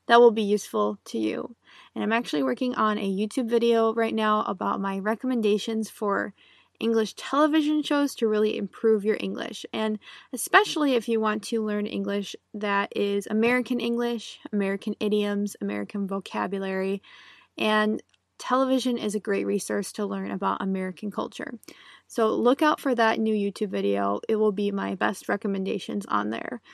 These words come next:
But if you have Netflix, check out Fuller House. I think it's really a nice show and a good show for learning English. Let's jump right in. That means let's begin our actual English lesson for the day. Again, we're talking about some of the most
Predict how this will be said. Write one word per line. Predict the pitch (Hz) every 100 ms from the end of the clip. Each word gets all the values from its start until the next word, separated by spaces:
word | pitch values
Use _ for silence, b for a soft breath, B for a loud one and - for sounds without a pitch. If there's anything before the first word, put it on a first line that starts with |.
| B B -
But | 247
if | 247
you | 277
have | 320
Netflix, | 370 320 - 320 311 - -
check | 277 269
out | 294 -
Fuller | - 214 220 214
House. | 180 185 196 -
I | 202
think | - 233
it's | 233 - 202
really | 202 202 196 -
a | 202
nice | 196 190 180
show | - - - 196 196 196 b b b b -
and | 220
a |
good | 214 220
show | - 220
for | 202 220
learning | 196 190 185 -
English. | 196 - - - - _ _
Let's | 247 254 -
jump | 226 262 339
right | 370 302
in. | 220 226 269 - _ _ _
That | 233 -
means | 247 233 208
let's | 214 220 -
begin | 269 226 202 208 -
our | 214 214
actual | 233 254 - 294 -
English | 208 202 -
lesson | 214 196 214
for | 190 214
the | 208
day. | 202 190 196 247 - B B B B
Again, | 214 254 262
we're | 262
talking | 269 311 359
about | 349 320 247
some | 262
of | 247
the | 220
most | 208 202